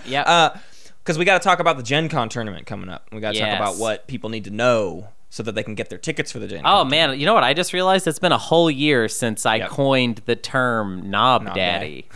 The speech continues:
Speaker 2: Daddy. <laughs>
Speaker 1: Since he became
Speaker 2: Did you call him Knob Daddy in his first interview?
Speaker 1: Of course. That's where
Speaker 2: How
Speaker 1: it all came
Speaker 2: embarrassing.
Speaker 1: from, is that I
Speaker 2: Uh,
Speaker 1: referred to
Speaker 2: so
Speaker 1: him as Knob Daddy.
Speaker 2: we're gonna have Knob Daddy on next week, but the list for events is already up.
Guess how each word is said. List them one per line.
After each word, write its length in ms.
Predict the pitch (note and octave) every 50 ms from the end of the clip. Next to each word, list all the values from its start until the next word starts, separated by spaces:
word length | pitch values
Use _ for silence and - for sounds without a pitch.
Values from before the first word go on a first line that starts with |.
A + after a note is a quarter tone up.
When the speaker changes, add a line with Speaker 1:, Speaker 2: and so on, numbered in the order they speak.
| - -
Speaker 2:
Daddy. 120 | - F4+ -
<laughs> 0 |
Speaker 1:
Since 280 | C3 C3+ D3+ - - -
he 100 | D#3 D3+
became 420 | C3+ B2+ C3 A#2+ - - D3 D3
Speaker 2:
Did 100 | C#3+ C#3+ C#3
you 40 |
call 180 | C#3 D3 D3+ D#3
him 100 | D#3 D3
Knob 240 | C3 B2+ B2+ C3+ C3+
Daddy 240 | C#3+ C#3+ D3 D3+ C#3+
in 60 | C3+
his 100 | C3 B2+
first 260 | - C3 C3 C#3 -
interview? 260 | D3+ D3+ D3+ D3+ D#3+ D3+
Speaker 1:
Of 140 | D#3 D#3
course. 480 | - - A3+ C#4+ F#4+ F4 E3+ D3+ - -
That's 260 | - C#3 D#3 F3 -
where 180 | F#3 F#3 F#3 F#3+
Speaker 2:
How 40 | F#3+
Speaker 1:
it 80 | F#3
all 140 | F#3+ F#3+ F#3+
came 240 | F#3+ F#3+ F#3+ G#3 G3+
Speaker 2:
embarrassing. 80 | G3
Speaker 1:
from, 280 | G3 D#3 B2 G#2+ G2 F2+ - - -
is 260 | - A#2 A#2+ A#2 A2+
that 100 | B2 B2 D3 D#3 D#3
I 80 | D3 D3
Speaker 2:
Uh, 40 | C#3
Speaker 1:
referred 300 | C#3 C3+ - D3+ C#3+ E3
to 80 | D#3
Speaker 2:
so 80 | D#3 D3
Speaker 1:
him 40 | D3
as 120 | C#3+ C#3 -
Knob 260 | D#3 D#3 E3+ G3 G3
Daddy. 360 | - F2+ D#2 C#2+ - C2 - - - - - - -
Speaker 2:
we're 100 | C#3+ D3
gonna 140 | E3 E3+ E3
have 80 | D3+
Knob 200 | D3 D#3 D#3 D#3 D3
Daddy 160 | D3+ C3+ C#3
on 100 | C3+ C3
next 200 | B2+ B2+ B2 -
week, 280 | C3 C3+ B2+ B2+ - - - - - - - -
but 260 | E3 D#3+ D3 C#3 A#2 - A#2+
the 140 | A#2+ C3+ C3
list 800 | B2+ B2+ C#3 A3 C4 G#3 - - - - - - - - - - - - - -
for 240 | - - C#3+ C3+ B2
events 400 | B2 A#2+ B2 A#2+ A#2 A#2 - -
is 200 | - B2 A#2+ A2+
already 420 | - - C#3+ C#3+ C#3+ C#3+ C3+ B2+ -
up. 180 | - F#2+ -